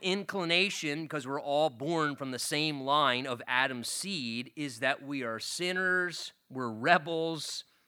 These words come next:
we naturally gravitate towards doing what's wrong. And if a parent does not realize that needs to be regulated and, and, and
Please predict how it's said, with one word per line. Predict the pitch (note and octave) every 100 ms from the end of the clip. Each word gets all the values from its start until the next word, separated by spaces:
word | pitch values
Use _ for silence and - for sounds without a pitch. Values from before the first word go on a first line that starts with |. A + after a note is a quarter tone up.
| -
we | C#3+
naturally | C3+ C#3+ E3 - E3+ D3+
gravitate | A#2 D3+ D#3+ D#3+ E3+ D#3+ D#3
towards | D#3 B2
doing | A2 D3+ D#3+ C#3+
what's | C#3 C3+ B2+
wrong. | C#3 F3 D#3+ B2+ B2+ C3 - _ _ _
And | D#3+ D3+
if | D3
a |
parent | - - G3 A3 G3+ D3
does | D#3+ D3
not | D#3+ C3+ C3+
realize | E3 F3 C#3+ C3+
that | A#2 D3 D#3
needs | D#3 D3 -
to | C#3
be | C3 B2+
regulated | A2+ A2+ C3+ E3+ F3+ F#3 E3+ C#3 C3+ B2+ A#2+ A#2+ B2+ -
and, | C#3 -
and, | D3+ C#3+ -
and | C#3 C3